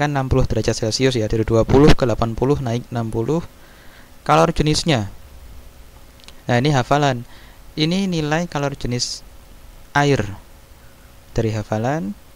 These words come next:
kita ubah menjadi joule per kilogram per derajat Celcius. Satu kalori empat koma dua joule. Kalau satu kilokalori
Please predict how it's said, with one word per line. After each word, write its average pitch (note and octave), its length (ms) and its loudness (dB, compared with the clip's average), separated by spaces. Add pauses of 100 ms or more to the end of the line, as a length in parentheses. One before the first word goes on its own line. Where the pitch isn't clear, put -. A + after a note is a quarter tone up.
(540)
kita B2+ 240 2
ubah C#3 240 4
menjadi B2+ 320 0 (160)
joule E3+ 480 4
per C3 160 4
kilogram C#3+ 800 0
per - 160 0
derajat A#2+ 400 -2
Celcius. A#2 400 -2 (480)
Satu D3 320 0
kalori D3+ 320 2
empat F#3 160 -2
koma D#3+ 240 -2
dua B2 160 2
joule. B2+ 320 0 (1300)
Kalau C3 260 0
satu C3+ 240 -4
kilokalori D3+ 800 0